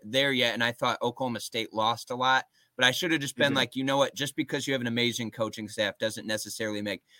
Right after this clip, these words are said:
Speaker 1: your players that much better to compete for that." Like, I think Kansas is the best coach team in the league this year, but they don't have the talent to compete to, to win a, a conference title right now.
Speaker 2: Right. And it turns out, you know, and it,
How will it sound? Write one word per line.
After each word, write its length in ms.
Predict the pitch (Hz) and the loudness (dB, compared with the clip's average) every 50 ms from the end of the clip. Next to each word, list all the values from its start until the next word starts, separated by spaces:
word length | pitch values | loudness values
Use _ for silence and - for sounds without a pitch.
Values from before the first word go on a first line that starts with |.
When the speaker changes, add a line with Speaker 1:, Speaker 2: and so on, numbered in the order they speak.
| _ - | _ -8
Speaker 1:
your 100 | 117 113 | -8 -8
players 400 | - - 120 117 110 107 98 - | -2 2 2 2 2 2 -4 -6
that 280 | - 110 107 101 - - | -4 -2 0 0 -2 -4
much 500 | - 101 101 95 95 - - - - - _ _ _ _ _ _ - | -6 -4 -4 -4 -4 -4 -8 -10 -10 -12 _ _ _ _ _ _ -2
better 320 | 107 98 92 92 90 87 - | -2 -2 -2 -2 -6 -8 -10
to 100 | - 101 | -10 -14
compete 380 | - - 95 87 - 95 - - | -12 -10 -14 -12 -12 -12 -14 -12
for 120 | - - 64 | -14 -12 -10
that." 160 | 73 69 - _ - - - | -10 -10 -10 _ -20 -12 2
Like, 200 | - 143 143 151 | 4 4 8 10
I 100 | 151 156 | 8 8
think 240 | 147 - 180 156 - | 8 4 0 0 0
Kansas 400 | - 165 160 160 147 156 147 - | 2 4 4 4 4 2 -4 -4
is 140 | 135 117 - | -4 -4 -4
the 100 | 123 104 | -4 -4
best 380 | - - 123 131 131 - - | 0 4 4 4 4 4 -2
coach 320 | - 143 135 127 - - - | -2 -2 -2 -2 -4 -8 -8
team 360 | - 135 139 143 151 160 - _ _ _ _ - | -4 0 0 0 0 -2 -6 _ _ _ _ -6
in 100 | 110 120 | -4 -2
the 60 | 120 117 | -2 0
league 280 | 113 131 139 131 127 | 2 2 0 0 2
this 220 | 156 160 151 - - | -2 -2 -2 0 0
year, 280 | 156 165 170 180 180 _ _ _ _ _ - | 2 2 2 0 -2 _ _ _ _ _ -8
but 100 | - 110 | -2 4
they 140 | 156 160 160 | 6 8 8
don't 100 | 170 160 | 8 6
have 140 | 151 151 139 | 4 4 2
the 80 | 131 | 2
talent 340 | 117 - 127 123 123 117 104 - | -4 -2 -2 0 0 -2 -2 -4
to 100 | 117 - | -8 -6
compete 420 | 113 101 - - 127 117 - - _ _ _ | -6 -8 -6 -4 -4 -4 -4 -6 _ _ _
to, 220 | - - 113 98 95 _ _ _ - | -6 -4 -4 -4 -6 _ _ _ -8
to 100 | - 120 | -6 -6
win 320 | 110 113 131 127 117 110 | -2 2 2 2 4 2
a, 140 | 107 101 95 - - | 0 -2 -2 -4 -8
a 60 | 98 | -8
conference 440 | 95 - 110 98 92 - 98 104 - | -8 -4 -4 -4 -4 -4 -10 -12 -10
title 320 | - 104 90 - 53 - _ - | -8 -8 -8 -8 -8 -12 _ -12
right 120 | - - - _ - | -14 -14 -14 _ -12
now. 80 | - 135 | -6 -4
Speaker 2:
Right. 240 | 131 123 113 107 - _ _ _ _ _ _ - | -2 -2 -2 -4 -8 _ _ _ _ _ _ 2
And 80 | - 190 | 4 6
it 100 | 196 - | 6 8
turns 280 | 214 233 262 247 202 214 | 8 8 8 8 8 8
out, 280 | 214 - 185 190 214 | 6 6 6 0 0
you 60 | 196 | 0
know, 120 | 190 185 185 | 0 0 0
and 280 | 185 185 196 175 180 | 0 -2 -4 -4 -4
it, 140 | 180 170 160 | -4 -6 -6